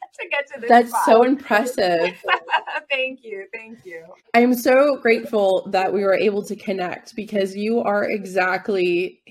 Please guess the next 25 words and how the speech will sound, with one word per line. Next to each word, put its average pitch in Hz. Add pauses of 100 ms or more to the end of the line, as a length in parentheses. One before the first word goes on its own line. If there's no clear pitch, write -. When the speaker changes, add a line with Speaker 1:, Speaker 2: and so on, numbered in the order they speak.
Speaker 2:
who 196
I 180
would 180
want 175
on 180
this 175
podcast 175
because 185
you're 190
everything 202
that 175
we 185
wanna 190
know 175
and 185
get 175 (240)
everything 220
to 220
know 185
about 175
fertility 175
straight 180
from 170 (300)
the 170
authority, 185